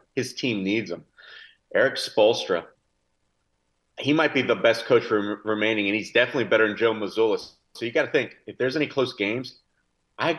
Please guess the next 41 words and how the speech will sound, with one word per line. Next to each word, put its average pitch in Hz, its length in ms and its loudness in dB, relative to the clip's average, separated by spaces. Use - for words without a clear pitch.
I've 147 160 0
got 160 120 4
a - 40 -2
feeling 147 240 2
the 107 80 0
Heat 120 220 -2
are 110 40 2
gonna 104 160 2
pull 127 240 -2
out 104 160 2
a 95 40 0
lot 104 220 0
more 107 160 0
than, 98 140 -6
say, 101 160 -6
the 95 80 -6
Boston 98 320 0
Celtics 95 580 -4
will. 76 220 -6
And 139 100 -2
then, 170 80 2
of 143 80 -2
course, 156 280 2
the 110 100 -2
defense. 98 720 -4
Miami's 156 520 0
Heat, 143 360 -6
you 135 140 -2
know, 120 220 0
they 127 140 2
can 208 160 0
stop 160 340 0
anybody 123 400 2
because 117 220 -2
they've 180 140 0
got 143 180 0
Bam 127 220 2
Adebayo. 92 500 0
He 147 100 -4
can 151 220 -4
guard 120 500 6